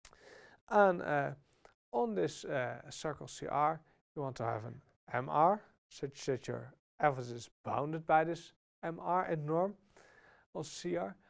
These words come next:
And furthermore, you need your M R to vanish. Well, if it, uh, if your function doesn't even vanish,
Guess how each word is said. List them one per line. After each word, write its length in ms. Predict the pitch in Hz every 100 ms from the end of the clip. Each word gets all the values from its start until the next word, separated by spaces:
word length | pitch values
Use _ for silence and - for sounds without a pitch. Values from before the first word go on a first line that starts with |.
| _ -
And 160 | 139
furthermore, 720 | 131 - 185 175 160 156 156 -
you 140 | 139
need 260 | 131 135 131
your 160 | -
M 140 | 127 123
R 320 | 117 120 120 _
to 180 | 123 120 117 _
vanish. 440 | - 117 - - - _ _ _ _ _ _ -
Well, 160 | - - _ _ -
if 120 | 131
it, 60 | 127 _ _ -
uh, 540 | 135 123 123 123 123 131
if 120 | -
your 80 | 127
function 300 | 147 127 131
doesn't 300 | 127 123 127
even 360 | - 123 120 110
vanish, 420 | 143 165 165